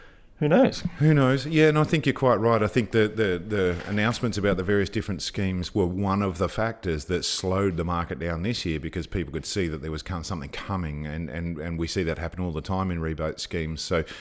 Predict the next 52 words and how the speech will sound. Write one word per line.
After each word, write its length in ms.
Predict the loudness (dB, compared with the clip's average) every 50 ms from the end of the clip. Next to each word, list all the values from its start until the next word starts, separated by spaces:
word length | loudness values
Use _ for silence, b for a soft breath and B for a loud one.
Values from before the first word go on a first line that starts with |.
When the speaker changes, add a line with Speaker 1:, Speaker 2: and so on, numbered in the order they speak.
| B B
Speaker 2:
no 280 | B -2 0 0 0 0
doubt 260 | 2 0 0 0 -2
some 200 | -2 -4 -4 -2
of 60 | -2
that 200 | -2 -2 -2 0
latent 420 | 0 2 0 0 -2 -6 -10 -8 -8
demand 480 | -6 -6 -4 -2 -2 -2 -2 -2 -2
has 180 | -4 -4 -6 -6
been, 360 | -4 -4 -2 -2 -2 -6 -6 -8 -6
um, 420 | -6 -6 -6 -6 -6 -8 -10 -10 -12
uh, 340 | -12 -10 -10 -10 -10 -12 -14 -14 -14
um, 220 | -12 -12 -10 -10 -8
absorbed 480 | -8 -6 0 2 4 4 4 4 2
into 220 | -2 -4 -4 -2 0
that, 200 | 2 2 2 0
and 80 | -2
we'll 100 | -6 -6
see 260 | -4 -4 0 0 0 2
that 200 | 2 0 -2 -4
flow 240 | -4 -4 -2 -2 -2
into 220 | -2 -6 -6 -6 -6
next 260 | -6 -6 -8 -6 -6
year. 160 | -2 0 0
And 80 | 0 -2
of 80 | -2
course, 240 | -2 -2 -2 0 -2
if 140 | -4 -2 0
those 200 | 0 0 0 -2
schemes 380 | -4 -2 -2 -2 -2 -2 -4
are 60 | -8 -10
successful 640 | -12 -12 -10 -6 -4 -4 -4 -4 -4 -4 -4 -4 B B B B B B B
and 160 | -4 -2 -2
they 80 | 0 0
roll 380 | 2 4 4 4 4 4 2 2
out 180 | 2 2 0
and 140 | 0 -2 -2
everyone 480 | -4 -4 -2 -2 -2 0 0 -2 -2 -2
is 160 | -2 -2 0
able 320 | 0 0 0 -2 -4 -6
to, 340 | -6 -2 -2 0 0 0 -2 -4
to 140 | -4 -4 -2
ramp 360 | 0 0 0 0 0 -2 -2
up 240 | -2 -2 -2 -4 -2
fast 320 | -2 0 0 0 -2 -6
enough, 260 | -6 -6 -6 -6 -8 B B B B B B -2
then 200 | -2 0 2 0
that 180 | 0 0 -2
should 320 | -4 0 2 2 2 2 2
bolster 340 | 2 2 2 0 -2 -4
next 340 | -4 -4 -4 -4 -6 -8 -4
year. 300 | -2 0 0 0 0 -2
And, 160 | -2 -4 -4